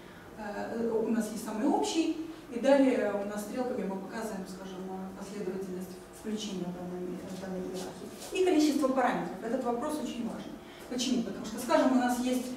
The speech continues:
тридцать активов, да? Для общего случая T C C мы видим, что у нас, э, девятьсот тридцать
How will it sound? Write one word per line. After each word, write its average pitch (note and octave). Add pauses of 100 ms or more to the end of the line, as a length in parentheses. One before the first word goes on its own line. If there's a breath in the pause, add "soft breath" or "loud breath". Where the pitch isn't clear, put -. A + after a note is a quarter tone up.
(160 loud breath)
тридцать B3+
активов, G#3
да? C#4+ (440 loud breath)
Для B3+
общего C4
случая C#4 (360)
T -
C A#3
C C#4
мы C4
видим, A#3
что -
у -
нас, A#3+ (440 loud breath)
э, G#3+
девятьсот C#4+
тридцать B3